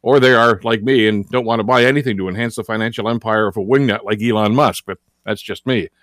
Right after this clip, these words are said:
Much I can do about that. The point is, our governments need to pick up their game and make E V infrastructure, like charging stations,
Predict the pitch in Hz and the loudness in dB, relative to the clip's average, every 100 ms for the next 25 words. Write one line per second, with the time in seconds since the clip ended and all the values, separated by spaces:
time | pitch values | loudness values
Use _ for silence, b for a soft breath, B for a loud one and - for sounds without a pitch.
0 | _ - - - 95 104 113 104 95 135 | _ -14 -12 -12 -10 -6 -4 -4 -2 0
1 | 101 - b b b b 127 208 269 247 | 0 -4 b b b b -2 0 2 2
2 | 131 123 - 127 113 180 220 165 135 127 | 0 -2 -2 -2 0 -4 -2 -4 -6 -6
3 | 151 123 - 196 180 135 - 117 95 107 | -6 -6 -8 -8 -2 -4 0 -2 2 2
4 | 90 85 95 143 - 135 131 139 135 143 | 2 -4 -2 -2 0 -4 -2 0 0 -2
5 | 170 156 - 85 - 120 B - 104 - | -4 -8 -8 -8 -6 -8 B -6 -4 -2
6 | 123 110 101 110 95 117 104 - 156 | 0 2 0 -6 -6 -4 -4 -6 -10